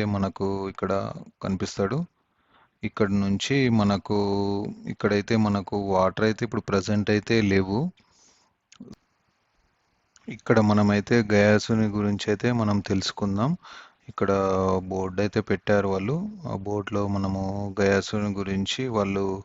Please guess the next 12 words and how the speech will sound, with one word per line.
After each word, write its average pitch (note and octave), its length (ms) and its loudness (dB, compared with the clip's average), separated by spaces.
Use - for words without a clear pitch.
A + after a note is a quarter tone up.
ఏ F#2 160 -2
విధంగా F#2+ 360 -4
అయితే F#2+ 280 -2
మనకు G2 380 -6
పురాతన G2 500 -4
గురించి F#2+ 320 -12
అయితే G2 220 -6
చెప్పారో G2 480 -4
మనమైతే G2 420 -4
చూద్దాం. G2+ 380 -4
గయాసుని F#2+ 720 0
పాదక్షేత్రం G2 960 -2